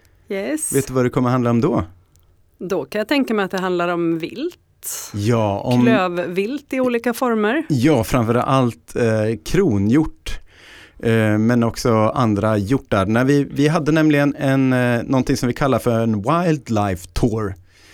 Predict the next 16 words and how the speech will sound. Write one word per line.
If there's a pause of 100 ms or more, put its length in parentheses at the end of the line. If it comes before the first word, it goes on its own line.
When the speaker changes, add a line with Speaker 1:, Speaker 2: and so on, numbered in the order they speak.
(260)
Speaker 2:
här
i
september,
då
vi (100)
passade
på
under
kronhjortsbrunsten
och
åkte
ut, (500)
eh,
med
internationella
studenter.